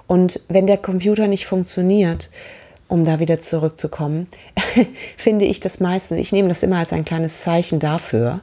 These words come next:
wenn irgendwas nicht so funktioniert, wie ich mir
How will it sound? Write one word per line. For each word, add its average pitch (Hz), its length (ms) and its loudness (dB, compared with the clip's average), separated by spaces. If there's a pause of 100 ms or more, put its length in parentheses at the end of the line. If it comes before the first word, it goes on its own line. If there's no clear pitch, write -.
(260)
wenn 156 100 2
irgendwas 160 440 0
nicht 196 280 0
so 139 100 2
funktioniert, 127 760 -4 (300)
wie - 80 2
ich - 120 0
mir 185 140 4